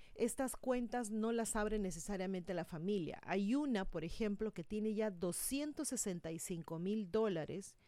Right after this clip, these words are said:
y la creó una orden de trabajadores. No sé quiénes sean, quiénes sean. Hay otra de seis mil novecientos dólares que la creó un tal Jonathan Ryan.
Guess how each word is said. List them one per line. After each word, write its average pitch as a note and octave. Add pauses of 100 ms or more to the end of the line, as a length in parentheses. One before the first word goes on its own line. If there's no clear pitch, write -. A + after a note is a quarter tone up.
(340)
y G3+
la G3
creó G3+
una G#3
orden G3+ (160)
de E3+
trabajadores. E3 (800)
No F#3
sé F#3
quiénes F3
sean, - (180)
quiénes F#3
sean. C3+ (240)
Hay A3
otra A#3
de F#3
seis F#3
mil C4
novecientos G#3+
dólares G#3
que G3
la D#3+
creó E3
un F#3+
tal F3+
Jonathan F3
Ryan. D3